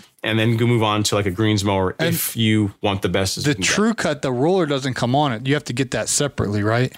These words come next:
Speaker 1: Correct. Yeah, they come with caster wheels by default, and then, uh, Real Rollers, who sells, um, rollers for the true cuts, for the McLeans, for the California trimmers, um, they offer a grooved roller and a smooth roller. I will tell you, I mean, they will tell you, you know, start out with a, with a smooth roller.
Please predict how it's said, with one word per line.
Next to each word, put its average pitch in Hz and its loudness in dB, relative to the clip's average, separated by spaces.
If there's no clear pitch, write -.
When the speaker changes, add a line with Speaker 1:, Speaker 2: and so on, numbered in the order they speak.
Speaker 1:
Correct. 120 -2
Yeah, 131 2
they 113 2
come 165 0
with 135 0
caster 135 -2
wheels 147 2
by 135 0
default, 131 0
and 143 2
then, 131 2
uh, 110 0
Real 156 2
Rollers, 117 2
who 135 2
sells, 120 0
um, 107 2
rollers 127 0
for 113 0
the 101 -2
true 165 0
cuts, 143 -2
for 123 -2
the 110 2
McLeans, 135 0
for 117 0
the 104 0
California 123 0
trimmers, 139 0
um, 113 0
they 143 2
offer 123 0
a 110 0
grooved 143 0
roller 170 2
and 135 2
a 120 2
smooth 120 2
roller. 92 2
I 113 0
will 107 2
tell 165 0
you, 170 0
I - -2
mean, 104 0
they 151 2
will 160 2
tell 143 0
you, 135 4
you 123 2
know, 107 0
start 135 0
out 139 0
with 110 2
a, 113 2
with 113 0
a 113 2
smooth 135 2
roller. 127 2